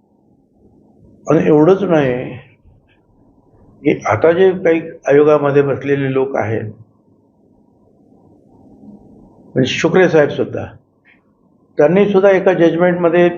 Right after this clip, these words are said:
जज असताना असं म्हटलेलं आहे, "तुम्ही एकदा जर तुम्ही मराठा म्हटला आहात म्हटले, म्हणालात, तर मग आता तुम्हाला कुणबी तुम्ही नाही,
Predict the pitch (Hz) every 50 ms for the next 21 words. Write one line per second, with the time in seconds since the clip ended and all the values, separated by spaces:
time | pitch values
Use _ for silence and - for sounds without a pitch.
0 | - - - - - 143 151 156 160 160 160 - - - - 117 - - 151 151
1 | 147 143 139 - 143 135 127 117 - 123 123 120 120 110 110 131 - 185 - -
2 | _ _ _ _ _ _ _ _ _ _ _ - 151 160 170 170 160 160 160 175
3 | 175 170 175 170 165 170 175 180 170 156 143 143 151 170 170 185 180 165 156 147
4 | 139 139 135 127 123 - - - - - - 104 123 131 120 - 117 117 123 -
5 | - - 69 67 - - - _ _ - - _ _ _ _ _ - 127 131 143
6 | 139 131 123 113 113 - - - - _ _ _ _ _ _ _ _ _ - 143
7 | 143 151 156 147 - - 120 123 - 156 151 151 - - 127 127 131 143 139 139
8 | - - 123 120 123 135 - - - - - - - - - - - - _ _
9 | - 123 120 131 139 151 151 123 110